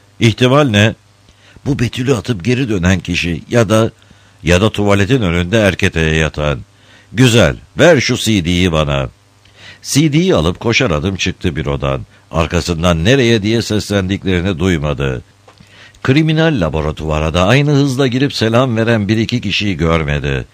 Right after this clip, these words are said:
Doğru Recep'in odasına daldı, boştu. Yan odadakilere sordu, "Bilmiyoruz." dediler. Koridorun sonunda müdürün odasından çıkan Recep'i gördüğünde kalbi küt küt atıyordu. Recep'in yüzünden düşen bin parçaydı.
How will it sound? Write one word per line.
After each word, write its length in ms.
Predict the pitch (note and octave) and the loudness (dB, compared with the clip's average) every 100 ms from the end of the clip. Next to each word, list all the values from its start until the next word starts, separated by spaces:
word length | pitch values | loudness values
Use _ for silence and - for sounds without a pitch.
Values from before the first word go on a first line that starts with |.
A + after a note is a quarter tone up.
| - _ - | -20 _ 2
Doğru 400 | F#3+ F3 D#3 B2+ | 4 4 2 2
Recep'in 380 | G2+ G2 F2 F#2+ | 0 0 0 -2
odasına 520 | D#2+ E2 E2 F2 D2+ | -2 -4 0 0 0
daldı, 420 | D2 C#2+ D2+ - | -2 -2 -4 -2
boştu. 520 | A2 F#2+ - D2+ C2 - - - - | 0 0 -4 -6 -6 -10 -20 -20 0
Yan 200 | C3+ F3 | 2 4
odadakilere 680 | E3+ D#3+ D3+ D3 C#3+ C#3 C3+ | 2 2 0 0 0 0 0
sordu, 500 | G2 D#2+ C2+ C#2+ A1 | 0 -2 -2 -4 -4
"Bilmiyoruz." 560 | D#2 G#2 A2+ F#2+ D#2 D2+ | -2 0 2 2 2 -2
dediler. 480 | C2+ C#2 C#2 B1 - _ - - _ | -4 -4 -4 -6 -14 _ -20 -20 _
Koridorun 480 | - F3 D3+ E3 F#3+ | 2 4 4 2 0
sonunda 420 | B2 E2+ D#2 G2 | 0 -2 -2 -2
müdürün 400 | F#2+ G#2 F2 G2+ | -2 -2 -2 -2
odasından 540 | F2+ D#2 D2+ D#2 E2+ E2+ | -2 -2 -4 -2 -2 -2
çıkan 400 | - G#2 G#2 E2 | -2 -2 0 0
Recep'i 400 | F2 D2+ D#2+ G#2+ | -2 -2 -4 -2
gördüğünde 580 | E2 D#2 C#2+ D#2 D#2+ F#2 | -2 -2 -2 -2 -2 -2
kalbi 420 | A#2 B2 G#2 A#2 | 0 0 -2 -4
küt 260 | D#3+ E3 | -4 -4
küt 180 | - G#2+ | -6 -4
atıyordu. 680 | E2 - E2+ D#2 C2+ C2+ B1+ - _ - - - | -4 -2 -2 -2 -4 -4 -6 -12 _ -20 -20 -4
Recep'in 480 | D#2+ E2 E2+ E2 G2 | -2 0 0 0 0
yüzünden 600 | F2 G2 G#2 G#2+ A2+ G2+ | 0 -2 -2 0 0 0
düşen 380 | G#2 A2+ G#2+ D#2 | 0 0 0 0
bin 200 | F#2+ F#2 | -2 -2
parçaydı. 800 | E2+ D#2 C#2+ D2 D2 C2 C#2 A#1+ | -2 -2 -2 -4 -4 -4 -6 -6